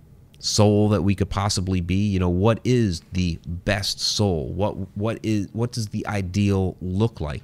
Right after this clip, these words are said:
You know, the nicest, greatest, happiest person in the world? I don't know. Um, you know, I, I, I don't, I, I can't say it's a-, an intelligence thing. I, I have, how many people have seen Defending Your Life,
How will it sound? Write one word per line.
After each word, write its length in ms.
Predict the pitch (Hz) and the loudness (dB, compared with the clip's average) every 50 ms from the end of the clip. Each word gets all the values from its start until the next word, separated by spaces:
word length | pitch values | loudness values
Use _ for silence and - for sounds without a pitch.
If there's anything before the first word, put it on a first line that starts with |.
| - | -8
You 100 | 82 82 | -6 -4
know, 100 | 82 82 | -4 -4
the 140 | 82 82 87 | -4 -2 -2
nicest, 720 | 90 90 90 92 98 107 101 - - 98 92 - - - - - - - - - - - - - - - - - - - - - - 101 | -2 0 2 2 2 2 2 2 0 0 0 0 -4 -6 -8 -14 -20 -18 -18 -18 -20 -20 -20 -20 -20 -20 -20 -20 -20 -20 -20 -12 -8 0
greatest, 440 | 107 107 110 113 101 101 101 - | 2 4 4 4 4 2 2 2
happiest 420 | - 107 110 - - 110 98 - - | 4 2 2 4 4 2 2 2 0
person 320 | - 110 107 - 101 95 | -2 -2 -2 0 0 0
in 80 | 92 90 | 0 0
the 60 | 85 | 0
world? 440 | 85 87 90 101 110 117 120 117 - - | 0 0 0 2 2 2 0 -2 -6 -10
I 100 | - 101 | -10 -10
don't 300 | 82 - 98 95 - 87 | -6 -4 -6 -6 -6 -6
know. 260 | 87 90 90 71 85 - - - - - | -6 -6 -6 -6 -8 -10 -12 -20 -14 -6
Um, 600 | - 92 90 87 90 90 87 85 85 85 85 87 - - - - - - - - - - - - - - - - - - - - - - - - - - - - - - - - | -4 -2 0 0 0 0 0 -2 -2 -2 -4 -6 -8 -14 -20 -20 -20 -20 -20 -20 -20 -20 -20 -20 -20 -20 -20 -20 -20 -20 -20 -20 -20 -20 -20 -20 -20 -20 -20 -20 -20 -20 -14 -8
you 60 | 95 90 | -6 -4
know, 80 | 82 | -4
I, 260 | 76 69 92 92 87 85 85 - - - - - - - - - - - - - - - - - - - - - - - - - - | -2 -2 0 0 -2 -2 -6 -10 -16 -20 -20 -20 -20 -20 -20 -20 -20 -20 -20 -20 -20 -20 -20 -20 -20 -20 -20 -20 -20 -20 -20 -4 0
I, 240 | 113 110 71 90 107 | 0 2 4 6 6
I 20 | |
don't, 320 | 104 104 101 101 101 - - | 6 6 6 4 2 0 -4
I, 200 | - 107 107 98 | -4 -2 -2 0
I 80 | 101 107 | 0 0
can't 220 | - - 120 107 | 2 2 2 2
say 260 | - - 117 107 104 104 | 4 4 6 6 6 6
it's 640 | 101 92 - - - - - - - - - - - - - - - - - - - - - - - | 4 2 0 -4 -2 0 0 0 0 -2 -4 -8 -12 -14 -18 -20 -20 -20 -20 -20 -20 -20 -18 -14 -6
a-, 280 | - 104 92 78 58 95 | -2 -2 -2 0 0 0
an 60 | 95 | 2
intelligence 640 | 92 90 - - 113 127 131 123 123 131 127 - | 0 0 2 2 4 4 4 4 4 4 2 2
thing. 440 | - - 127 131 131 127 127 123 - | 2 4 4 6 6 4 4 0 0
I, 140 | - 135 - | -2 -2 -2
I 60 | - | -2
have, 240 | 131 135 185 185 - | -2 -2 -2 -2 -2
how 180 | - - 185 202 | -6 -6 -2 -2
many 140 | 208 175 | 0 2
people 200 | - 147 120 117 104 | 2 2 2 2 0
have 60 | 98 | 0
seen 180 | - 113 104 90 | 0 0 0 0
Defending 420 | 90 - - 98 95 92 90 85 | -2 0 0 0 2 2 0 0
Your 120 | 80 80 | 0 -2
Life, 400 | 80 76 69 55 - - - - | -2 -4 -6 -6 -8 -10 -14 -20